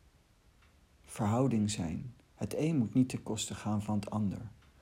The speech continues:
Gezondheid en harmonie vindt plaats tussen enerzijds het voeden van vijf elementen,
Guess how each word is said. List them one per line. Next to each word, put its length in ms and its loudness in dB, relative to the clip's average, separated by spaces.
Gezondheid 840 0
en 160 0
harmonie 760 4
vindt 340 -2
plaats 540 -2
tussen 600 0
enerzijds 640 2
het 160 -2
voeden 460 0
van 320 0
vijf 680 2
elementen, 760 2